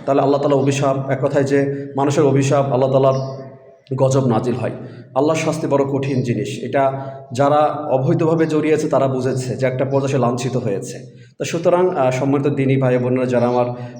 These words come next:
এটা সবাই আপনারা আমার পুলিশ সদস্য, সবাইকে আল্লাহর জন্য ভালোবাসি।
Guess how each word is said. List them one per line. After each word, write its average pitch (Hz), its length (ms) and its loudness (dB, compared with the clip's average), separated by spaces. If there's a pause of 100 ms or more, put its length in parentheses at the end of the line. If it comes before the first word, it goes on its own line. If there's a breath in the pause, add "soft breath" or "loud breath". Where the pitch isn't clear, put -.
এটা 139 100 -4
সবাই 190 280 2
আপনারা 160 260 0
আমার 151 180 0
পুলিশ 139 240 0
সদস্য, 139 240 -2
সবাইকে 131 340 0
আল্লাহর 127 240 2
জন্য 135 160 0
ভালোবাসি। 117 500 -2